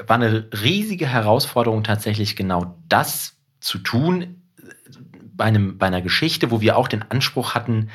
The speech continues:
wir wollen nicht die Hollywood-Version davon erzählen. Wir wollen, dass das sich an der Realität orientiert. Wir wollen der, diesem, diesem Umstand, dass Menschen diesen K-O-Tropfen-Anschlägen zum Opfer fallen, wollen wir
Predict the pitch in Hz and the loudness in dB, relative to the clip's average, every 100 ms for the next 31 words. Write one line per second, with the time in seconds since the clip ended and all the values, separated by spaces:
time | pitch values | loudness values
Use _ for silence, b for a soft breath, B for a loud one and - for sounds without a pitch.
0 | B B 107 90 104 123 131 135 139 110 | B B -2 2 4 4 2 -2 -4 0
1 | 110 - 98 117 117 92 - 82 82 82 | 0 0 2 2 2 0 -2 -4 -4 -6
2 | 76 73 - - - 80 69 76 98 107 | -6 -8 -8 -10 -10 -8 -6 0 4 4
3 | 98 90 - - b b b b _ 95 | 2 -2 -4 -10 b b b b _ -4
4 | 107 107 87 87 90 90 87 101 90 - | -2 0 0 0 2 0 2 0 0 -2
5 | - - - - - - _ - 85 87 | -10 -10 -10 -14 -16 -20 _ -6 -4 2
6 | 90 95 87 90 B B B B - 98 | 2 2 0 -6 B B B B -4 2
7 | 101 101 95 95 98 90 85 85 - _ | 4 4 2 -4 -4 -2 -4 -6 -14 _
8 | _ _ 98 85 80 - 156 202 - 135 | _ _ -8 -8 -6 0 2 2 4 2
9 | 135 101 - - 98 98 139 - 135 131 | 0 -4 -6 -12 -2 0 2 0 0 -2
10 | 143 - b b b b b - 110 110 | -4 -8 b b b b b -6 -2 0
11 | 107 - 135 135 123 110 104 101 107 104 | -2 -2 -2 -2 -4 -4 -4 0 0 0
12 | 101 - - 101 104 107 87 92 90 90 | -2 -4 -4 -2 -2 0 0 0 0 0
13 | 92 90 87 87 85 - | 0 -2 -2 -2 -6 -10